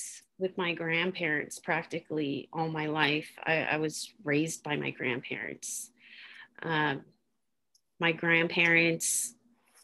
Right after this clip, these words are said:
they immigrated here from the Philippines. My grandpa was in the Navy. And,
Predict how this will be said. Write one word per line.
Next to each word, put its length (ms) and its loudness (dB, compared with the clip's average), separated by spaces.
they 600 8
immigrated 540 8
here 220 6
from 180 0
the 100 0
Philippines. 1080 2
My 160 2
grandpa 680 4
was 220 6
in 140 2
the 60 0
Navy. 600 4
And, 680 6